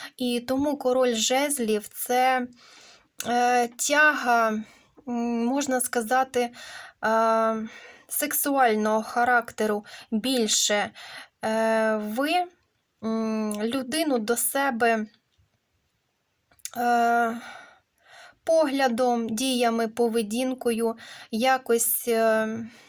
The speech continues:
увагу привернули, і людина до вас конкретно відчуває сильне тяжіння і симпатію, але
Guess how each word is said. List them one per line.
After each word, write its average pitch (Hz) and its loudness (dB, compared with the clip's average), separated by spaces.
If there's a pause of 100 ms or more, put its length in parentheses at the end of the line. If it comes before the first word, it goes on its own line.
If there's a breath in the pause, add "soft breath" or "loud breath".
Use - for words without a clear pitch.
(580 loud breath)
увагу 254 2
привернули, 240 0 (460 loud breath)
і 247 0 (240)
людина 247 -2
до 233 0
вас 226 2
конкретно 240 -2 (260 loud breath)
відчуває 240 0
сильне 233 0
тяжіння 240 0
і 262 -2
симпатію, 208 -2 (560 loud breath)
але 233 2